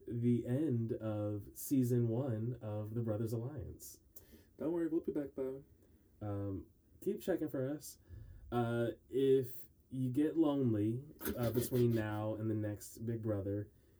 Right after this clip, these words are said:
Speaker 1: you can still reach out to us, uh, via email at B B brothers alliance at gmail dot com. Or
Speaker 2: You
Speaker 1: if
Speaker 2: right, you right.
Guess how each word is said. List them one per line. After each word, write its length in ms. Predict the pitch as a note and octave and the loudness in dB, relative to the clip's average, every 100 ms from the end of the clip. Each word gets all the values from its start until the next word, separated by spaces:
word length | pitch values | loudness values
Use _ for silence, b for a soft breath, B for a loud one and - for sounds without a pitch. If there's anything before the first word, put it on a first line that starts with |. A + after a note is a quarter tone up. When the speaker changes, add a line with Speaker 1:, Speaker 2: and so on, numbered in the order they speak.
| b b | b b
Speaker 1:
you 360 | A#2+ C#3 D3+ C3+ | 0 4 2 0
can 180 | - D3 | -2 -2
still 760 | D3 - - - F3 F3 D3+ F3+ - | -2 -6 -4 4 6 8 6 2 -2
reach 300 | B2+ C3 B2+ | 2 2 2
out 220 | C3 B2+ | -2 -2
to 260 | - B2+ A2+ | 0 2 4
us, 360 | A2 B2+ - - b b b - | 2 -2 -8 -16 b b b -6
uh, 260 | A#2 A2+ G#2+ - - | -2 0 0 -2 -2
via 260 | A#2+ B2 C#3 | 4 4 4
email 560 | C3+ A#2+ A2 G#2+ A#2+ D#3+ - G2+ | 4 4 4 2 0 -4 -8 -6
at 160 | G#2 - G#2+ | -6 -8 -10
B 280 | G2+ A2+ B2 B2+ | -4 0 0 2
B 400 | A2 G#2+ G#2+ A2 - - A2+ | 0 2 0 -4 -10 -14 -6
brothers 340 | A2 A2 A2+ | -2 -2 -2
alliance 800 | A#2 A2 G#2 G#2+ C#3 B2+ - - - - _ _ | -2 -2 -2 -4 -6 -8 -12 -14 -18 -20 _ _
at 160 | A2 G#2 | -6 -2
gmail 400 | A#2 A2+ A2 G#2+ | 0 2 2 0
dot 140 | G#2 - | -4 -6
com. 260 | G#2+ A#2+ D3+ _ _ _ _ _ _ - _ | -8 -8 -10 _ _ _ _ _ _ -20 _
Or 420 | A#2 C3 D3+ F3+ - | 0 4 4 2 2
Speaker 2:
You 160 | C#3+ C#3+ | 2 4
Speaker 1:
if 40 | |
Speaker 2:
right, 100 | C#3+ | 2
you 120 | - D#3+ | -2 -4
right. 240 | D3+ F3+ | -6 -8